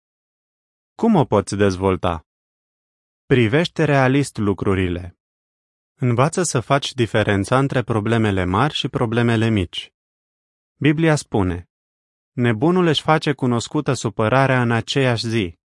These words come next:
dar omul prevăzător acoperă dezonoarea sau trece cu vederea o insultă."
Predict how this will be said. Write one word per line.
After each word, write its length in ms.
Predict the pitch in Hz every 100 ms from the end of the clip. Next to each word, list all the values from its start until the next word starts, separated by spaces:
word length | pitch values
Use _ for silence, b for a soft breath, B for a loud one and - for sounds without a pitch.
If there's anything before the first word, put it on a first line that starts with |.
| _
dar 280 | - 107 104
omul 320 | 107 139 135
prevăzător 720 | 131 123 120 113 113 127 131 -
acoperă 640 | 123 - 151 143 139 127
dezonoarea 800 | 117 101 104 98 90 87 95 - _ _
sau 320 | - - 113
trece 440 | 101 127 143 - 151
cu 140 | 131
vederea 460 | 113 110 117 120 113
o 100 | 113
insultă." 720 | 110 101 113 98 - - -